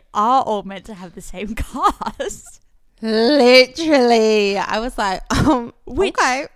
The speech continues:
Speaker 1: which leads me to our second news headline, which was that Nerea Marti was disqualified from race one,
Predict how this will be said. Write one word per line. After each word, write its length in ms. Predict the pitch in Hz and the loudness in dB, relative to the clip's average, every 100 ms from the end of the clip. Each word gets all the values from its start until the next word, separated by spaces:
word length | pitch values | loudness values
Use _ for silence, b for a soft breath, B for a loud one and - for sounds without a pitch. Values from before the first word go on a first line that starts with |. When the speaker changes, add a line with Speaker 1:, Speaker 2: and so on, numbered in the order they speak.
| _ | _
Speaker 1:
which 300 | - 311 - 339 | -8 -6 -6 -8
leads 200 | 349 320 | -8 -8
me 100 | 311 | -10
to 200 | 320 302 | -6 -4
our 200 | 233 247 | -2 -2
second 680 | 269 269 254 294 240 190 208 226 | -4 -8 -8 -8 -8 -10 -16 -14
news 300 | 220 214 214 | -12 -12 -10
headline, 500 | 240 269 165 170 208 b | -12 -10 -10 -10 -14 b
which 180 | - 262 | -14 -10
was 240 | 254 269 220 | -8 -10 -6
that 380 | 254 247 185 - - | -2 -2 -4 -12 -14
Nerea 760 | 226 226 226 220 214 202 196 - | -10 -4 -2 0 -2 -2 -4 -6
Marti 600 | 196 208 269 - 175 175 | -8 -8 -8 -10 -10 -10
was 200 | 190 214 | -10 -10
disqualified 720 | 233 - 208 202 196 190 185 | -10 -10 -6 -6 -6 -10 -10
from 360 | - 214 233 254 | -8 -4 -4 -4
race 320 | 208 190 - | -6 -8 -12
one, 300 | 180 170 180 | -12 -12 -14